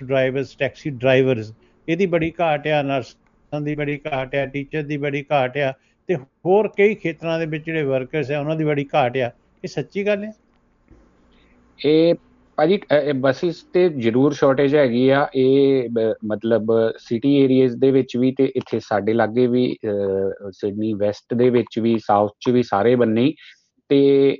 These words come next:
Speaker 2: ਉਹ-, ਉਹਦਾ, ਉਹਦਾ ਵੱਡਾ ਕਾਰਨ ਇਹ ਆ ਜੀ ਵੀ, ਅ, ਟਫ ਕੰਡੀਸ਼ਨਸ ਹੋਈ ਜਾਂਦੀਆਂ ਦਿਨੋਂ ਦਿਨ, ਤੇ ਲੋਕਾਂ ਨੂੰ ਬਾਹਰ ਵੀ ਕੰਮ ਕਿਤੇ ਨਾ ਕਿਤੇ ਹੋਰ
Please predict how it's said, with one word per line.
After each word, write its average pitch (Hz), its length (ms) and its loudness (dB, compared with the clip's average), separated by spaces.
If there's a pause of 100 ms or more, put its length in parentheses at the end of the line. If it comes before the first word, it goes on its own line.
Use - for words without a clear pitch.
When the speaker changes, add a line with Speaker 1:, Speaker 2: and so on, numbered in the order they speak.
Speaker 2:
ਉਹ-, 127 160 -4
ਉਹਦਾ, 165 420 2
ਉਹਦਾ 151 160 0
ਵੱਡਾ 131 380 2
ਕਾਰਨ 147 360 2
ਇਹ 156 160 2
ਆ 160 80 4
ਜੀ 156 120 -2
ਵੀ, 156 240 0
ਅ, - 40 -14 (560)
ਟਫ 139 560 -2
ਕੰਡੀਸ਼ਨਸ 151 560 0
ਹੋਈ 160 140 2
ਜਾਂਦੀਆਂ 123 420 -2
ਦਿਨੋਂ 131 260 0
ਦਿਨ, 135 200 2
ਤੇ 147 120 0
ਲੋਕਾਂ 127 420 0
ਨੂੰ 131 200 -2
ਬਾਹਰ 110 420 4
ਵੀ 143 180 0
ਕੰਮ 127 240 0
ਕਿਤੇ 123 340 -2
ਨਾ 120 140 -2
ਕਿਤੇ 120 300 -2
ਹੋਰ 110 720 2